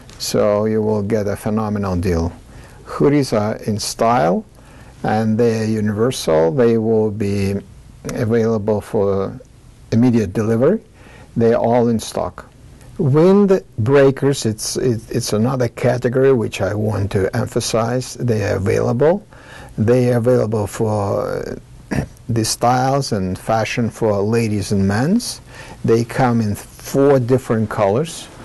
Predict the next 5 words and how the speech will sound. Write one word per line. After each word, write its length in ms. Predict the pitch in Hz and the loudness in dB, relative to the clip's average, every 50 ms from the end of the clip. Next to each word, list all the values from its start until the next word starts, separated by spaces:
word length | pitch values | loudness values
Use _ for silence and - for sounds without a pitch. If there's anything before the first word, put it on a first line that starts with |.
| - - - - - | -20 -20 -16 -8 -2
all 300 | 127 120 120 127 135 135 | 2 4 6 6 4 4
sizes 520 | - - - 123 127 123 117 117 110 - | 2 0 2 4 4 4 2 0 0 0
available, 640 | 123 110 104 101 98 101 107 120 127 156 190 220 240 - - - - - - - - - - - - - 202 139 | 2 2 2 2 2 2 0 0 0 0 0 -2 -4 -8 -14 -20 -20 -20 -20 -20 -20 -20 -20 -16 -10 -6 -4 -2
great 380 | 120 131 143 139 127 117 - | 2 4 4 4 4 2 -2
price, 640 | - - 131 110 110 151 196 190 - - - - | -4 0 2 2 4 2 2 -2 -4 -10 -12 -14